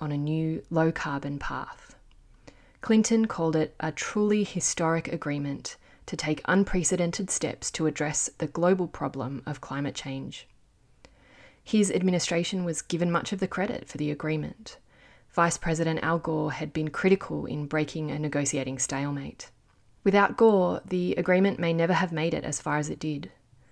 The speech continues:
The young Democratic senator from Tennessee had made his name as an environmentalist early in his political career. In nineteen ninety-two, his book, Earth in the Balance, became the first book by a sitting senator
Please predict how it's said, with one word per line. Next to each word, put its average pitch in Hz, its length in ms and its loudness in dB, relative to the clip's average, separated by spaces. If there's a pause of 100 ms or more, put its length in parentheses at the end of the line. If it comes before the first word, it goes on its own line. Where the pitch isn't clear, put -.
(360)
The 185 80 2
young 175 260 4
Democratic 170 480 0
senator 165 400 -2
from 156 300 -8
Tennessee 165 640 -4
had 160 240 -10
made 165 240 2
his 170 160 -2
name 165 340 -2
as 147 220 -8
an 147 80 -2
environmentalist 151 920 -4
early 165 300 4
in 147 100 -2
his 147 160 -4
political 151 460 -4
career. 151 480 -8 (1040)
In 175 140 2
nineteen 175 300 2
ninety-two, 165 720 -2
his 175 240 -2
book, - 400 -6 (240)
Earth 160 240 2
in 165 160 -2
the 151 80 -4
Balance, 160 640 -4 (400)
became 170 280 0
the 170 80 2
first - 380 0
book 165 180 -2
by 156 140 0
a 151 100 0
sitting 156 300 0
senator 185 480 0